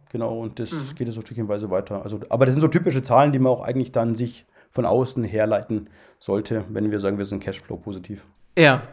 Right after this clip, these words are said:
Speaker 2: kann man sich grob anschauen. Du hast ja gesagt, schon Kundenanzahl grob. Pricing kann man auch einsehen. Das heißt, man kann das relativ gut eigentlich zusammenrechnen, wo ihr, wo ihr da steht.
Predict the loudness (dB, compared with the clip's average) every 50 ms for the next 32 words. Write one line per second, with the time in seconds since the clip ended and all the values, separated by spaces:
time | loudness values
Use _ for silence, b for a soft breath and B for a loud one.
0 | -14 -8 -4 -2 0 0 0 -2 -4 -6 -8 -6 -4 -4 -4 -2 -2 -2 -2 -2
1 | -2 -4 -4 -4 -4 -4 -4 -4 -4 -4 -6 -6 -8 -6 -2 -2 -2 0 -2 -4
2 | -4 -6 -6 -4 -6 -6 -2 2 4 4 4 4 2 -2 0 4 6 6 6 6
3 | 4 0 0 2 2 2 2 4 2 2 2 0 0 0 0 2 4 4 4 4
4 | 2 0 -2 -2 -2 -2 0 0 2 2 0 0 2 4 4 4 2 0 -4 -2
5 | -2 0 0 0 -2 -4 -4 -4 -2 -2 -2 -4 -4 -6 -6 -6 -6 -4 -4 -2
6 | -2 -2 -2 -4 -6 B B B B B B 2 4 4 4 4 2 0 -2 2
7 | 6 8 8 8 8 4 0 -6